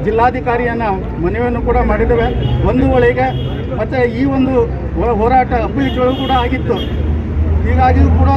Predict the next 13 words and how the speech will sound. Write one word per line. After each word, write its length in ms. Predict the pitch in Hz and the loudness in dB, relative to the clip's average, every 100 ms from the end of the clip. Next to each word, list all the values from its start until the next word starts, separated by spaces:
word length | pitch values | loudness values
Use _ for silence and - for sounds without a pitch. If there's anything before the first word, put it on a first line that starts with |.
| - | 4
ತಾವು 200 | - - - | 4 4 4
ಕೂಡ 100 | 254 | 4
ಅದು 380 | 269 262 254 233 | 2 2 0 -2
ಗಮನ 160 | 247 262 233 | 0 0 -2
ತರ್ತಾ 220 | 226 247 | 0 0
ಇದೆ 180 | 240 240 | 2 2
ಜಿಲ್ಲಾಧಿಕಾರಿಯವರಿಗೆ. 800 | 240 247 240 233 240 240 247 254 - - - - | 2 2 4 4 4 2 2 0 -2 -2 -2 -2
ಮುಂದೆಯೂ 260 | 208 247 262 | 0 0 2
ಕೂಡ 120 | 247 | 2
ಯಾವ 340 | 214 196 233 269 | 4 4 2 0
ಇದಕ್ಕೂ 400 | 262 262 262 - 294 - - | 0 -2 0 0 0 -2 -4
ಈ 40 | 262 | -2
ಜಾಗವನ್ನ 520 | 226 240 262 254 254 | 0 0 0 0 0